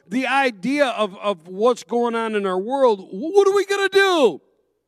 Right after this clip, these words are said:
I think we ought to play our part and to the bitter end. "Well, but I wanna know we're safe."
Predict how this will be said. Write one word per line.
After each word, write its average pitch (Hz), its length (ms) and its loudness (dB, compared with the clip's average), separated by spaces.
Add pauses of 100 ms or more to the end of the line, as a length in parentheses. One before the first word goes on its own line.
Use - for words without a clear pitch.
(1800)
I 254 140 4
think 214 160 -6
we 208 160 2
ought 202 140 0
to 175 80 -2
play 226 260 -2
our 190 100 2
part 220 540 0 (480)
and 165 180 -10
to 202 120 0
the 160 80 -6
bitter 208 340 0
end. 156 340 -8 (1700)
"Well, 330 160 4
but 339 180 4
I 339 140 4
wanna 339 300 0
know 330 220 4
we're 320 140 -2
safe." 320 560 -2